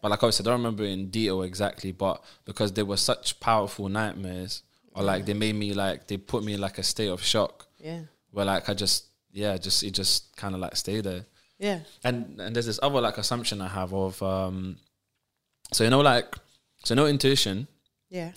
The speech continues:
Speaker 1: 'Cause you, you spoke about subconscious, right?
Speaker 2: Yeah.
Speaker 1: So I think intuition is really just our subconscious telling us things. So, you know, when someone
Speaker 2: Yeah.
Speaker 1: goes, "Oh my God, my intuition's telling me don't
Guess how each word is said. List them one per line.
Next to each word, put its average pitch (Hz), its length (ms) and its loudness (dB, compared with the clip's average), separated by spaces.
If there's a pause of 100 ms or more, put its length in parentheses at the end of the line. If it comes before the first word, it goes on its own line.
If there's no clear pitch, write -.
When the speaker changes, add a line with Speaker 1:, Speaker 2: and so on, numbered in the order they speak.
Speaker 1:
'Cause 107 140 0
you, 113 100 2
you - 60 0
spoke 117 200 2
about 104 160 2
subconscious, - 540 -2
right? 95 180 0 (140)
Speaker 2:
Yeah. 170 220 -8 (180)
Speaker 1:
So - 160 4
I 120 100 8
think 127 300 -2
intuition 113 560 2
is 95 100 -4
really 98 320 -2
just 92 380 0
our 101 80 0
subconscious 101 640 -2
telling 95 260 0
us - 400 -2 (560)
things. 107 300 -4
So, 104 100 0
you 104 60 2
know, 110 160 2
when 107 60 0
someone 107 300 2
Speaker 2:
Yeah. 101 60 -2
Speaker 1:
goes, 101 180 -2
"Oh 117 120 2
my 107 120 -2
God, 107 100 2
my 104 160 -4
intuition's 101 400 -2
telling 104 180 -2
me 98 120 -4 (500)
don't 104 160 0